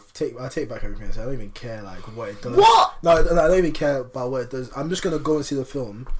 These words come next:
Speaker 1: and hopefully it's good. That's all. Like, I don't
Speaker 2: Yeah,
Speaker 1: really
Speaker 2: hopefully
Speaker 1: know.
Speaker 2: it's good, man. Hopefully it's good. So what do you wanna talk about next?
Speaker 1: Simba C G I.
Speaker 2: It didn't look bad though.
Speaker 1: It's gonna be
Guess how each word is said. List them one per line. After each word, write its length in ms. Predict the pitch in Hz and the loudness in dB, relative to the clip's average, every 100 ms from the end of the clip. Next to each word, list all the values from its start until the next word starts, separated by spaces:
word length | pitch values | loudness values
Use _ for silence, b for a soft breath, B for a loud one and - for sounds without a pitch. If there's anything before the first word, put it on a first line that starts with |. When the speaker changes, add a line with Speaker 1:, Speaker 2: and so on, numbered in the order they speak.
| b b b | b b b
Speaker 1:
and 140 | 117 | -8
hopefully 360 | 120 135 - 127 | -6 -6 -6 -8
it's 80 | 113 | -8
good. 260 | - 95 | -10 -12
That's 200 | - 107 | -12 -14
all. 160 | 104 90 - | -14 -16 -18
Like, 240 | - - | -18 -16
I 60 | 113 | -12
don't 80 | 123 | -8
Speaker 2:
Yeah, 80 | 131 | -2
Speaker 1:
really 60 | 160 | 0
Speaker 2:
hopefully 240 | 151 147 | 0 -2
Speaker 1:
know. 40 | |
Speaker 2:
it's 80 | 143 | -6
good, 180 | 143 135 | -4 -6
man. 240 | 98 95 - - _ - _ _ - _ | -6 -16 -18 -20 _ -20 _ _ -20 _
Hopefully 260 | 113 101 110 | -18 -16 -16
it's 80 | 110 | -16
good. 240 | 113 101 | -18 -18
So 120 | - | -12
what 160 | 127 147 | -8 -6
do 60 | 147 | -6
you 60 | |
wanna 120 | 143 | -6
talk 120 | 131 127 | -8 -10
about 200 | 123 113 | -8 -8
next? 80 | 117 131 | -10 -10
Speaker 1:
Simba 320 | 135 131 135 131 | -10 -10 -12 -12
C 300 | - 120 123 | -16 -16 -16
G 160 | 113 | -16
I. 280 | 113 113 113 - _ _ - - - - - | -18 -18 -18 -20 _ _ -20 -20 -20 -20 -4
Speaker 2:
It 80 | |
didn't 160 | 302 359 | 2 4
look 160 | 151 - | 2 0
bad 240 | 143 98 | -4 -4
though. 140 | 101 | -12
Speaker 1:
It's 100 | 104 | -18
gonna 280 | - _ | -20 _
be 0 | 113 | -20